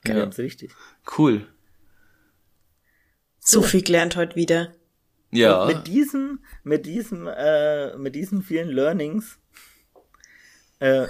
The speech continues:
Speaker 2: würde ich die Folge beschließen. Wie fandet's ihr?
Speaker 1: Ja, richtig schöner Ausflug in den Garten. Also auch ich,
Speaker 3: Ja.
Speaker 1: äh, hab da noch mal ein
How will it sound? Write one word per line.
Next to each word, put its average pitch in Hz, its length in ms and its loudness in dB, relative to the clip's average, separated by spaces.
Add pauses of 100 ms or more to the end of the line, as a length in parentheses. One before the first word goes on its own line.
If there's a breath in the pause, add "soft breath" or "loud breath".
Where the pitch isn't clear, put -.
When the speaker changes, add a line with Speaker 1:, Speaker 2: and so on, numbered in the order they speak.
Speaker 2:
würde 143 220 0
ich 226 100 -6
die 240 80 0
Folge 175 340 0
beschließen. 190 520 -4
Wie 123 80 -8
fandet's 220 420 -8
ihr? - 300 -18 (260)
Speaker 1:
Ja, 117 160 2 (280)
richtig 208 340 0
schöner 147 280 4
Ausflug 117 360 0
in 110 140 0
den 107 160 2
Garten. 95 460 -8 (180)
Also 113 260 2
auch - 220 4
ich, 156 320 0
Speaker 3:
Ja. 165 160 4
Speaker 1:
äh, 117 40 0
hab 120 120 0
da 123 140 2
noch 113 180 -4
mal 107 300 0
ein - 80 -20